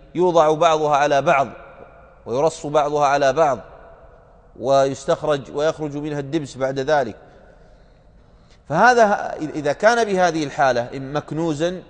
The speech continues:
أو مجففاً أو يابساً فإنه حينئذ يكون، آه، صالحاً لإخراجه، أن يخرج من الزكاة. أما إذا أخرج بسراً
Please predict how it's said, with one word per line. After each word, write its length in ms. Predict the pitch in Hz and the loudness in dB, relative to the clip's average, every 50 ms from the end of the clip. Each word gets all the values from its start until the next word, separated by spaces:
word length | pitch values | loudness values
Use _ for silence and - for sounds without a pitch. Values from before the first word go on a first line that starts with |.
| - - | -10 -8
أو 100 | 123 123 | -8 -8
مجففاً 800 | 123 123 117 117 160 160 - - 170 151 175 175 175 170 165 - - | -8 -8 -2 -2 -2 -2 0 -4 -6 -2 -2 -2 -2 -4 -6 -10 -10
أو 160 | 98 113 110 107 | -8 -8 -4 0
يابساً 640 | 113 131 151 160 156 165 156 - 180 175 175 165 - - - - - - - - - - - - - - - - - - - _ - _ _ _ - _ _ _ _ _ _ | 2 4 4 4 2 0 -4 -4 -4 -6 -6 -8 -14 -20 -20 -20 -20 -20 -20 -20 -20 -20 -20 -20 -20 -20 -20 -20 -20 -20 -20 _ -20 _ _ _ -20 _ _ _ _ _ _
فإنه 460 | - 135 143 156 151 147 135 123 120 | -8 -6 -6 -6 -6 -6 -6 -6 -8
حينئذ 640 | 135 139 135 127 123 120 123 139 139 147 151 156 143 - - - - - - - _ _ _ _ _ - | -8 -10 -10 -8 -8 -8 -8 -8 -10 -10 -10 -12 -14 -18 -20 -20 -20 -20 -20 -20 _ _ _ _ _ -10
يكون، 580 | - 127 123 - - 143 139 123 123 123 120 120 - - _ _ - - _ _ _ _ - - - | -8 -8 -8 -8 -8 -10 -10 -8 -8 -10 -10 -12 -16 -20 _ _ -20 -20 _ _ _ _ -20 -14 -8
آه، 640 | - 117 117 113 110 107 104 - - - - 55 73 | -4 -2 -2 0 -2 -2 -4 -6 -6 -8 -10 -10 -12
صالحاً 540 | - - - 135 139 147 151 143 135 - 135 | -12 -6 -2 0 2 2 0 -2 -6 -6 -6
لإخراجه، 880 | 127 123 117 113 117 - - 123 131 135 127 120 123 120 127 135 135 - - - 110 110 98 104 | -6 -6 -6 -8 -8 -6 -2 0 0 0 -2 -4 -8 -10 -10 -10 -12 -12 -12 -10 -8 -6 -6 -6
أن 100 | 117 127 | -6 -6
يخرج 280 | 135 127 131 120 117 | -8 -8 -8 -8 -6
من 160 | 117 113 113 110 | -6 -6 -8 -8
الزكاة. 520 | 101 98 104 101 - - 101 - - 240 | -10 -10 -10 -10 -8 -8 -2 2 2 2
أما 220 | 262 262 247 226 | 2 2 0 -2
إذا 240 | 214 196 185 185 185 | 0 0 0 -2 -2
أخرج 280 | 165 165 170 165 147 151 | -2 -2 -4 -2 -2 -2
بسراً 460 | 147 151 165 - - 131 123 120 | -2 -2 -4 -6 -4 -2 -2 -4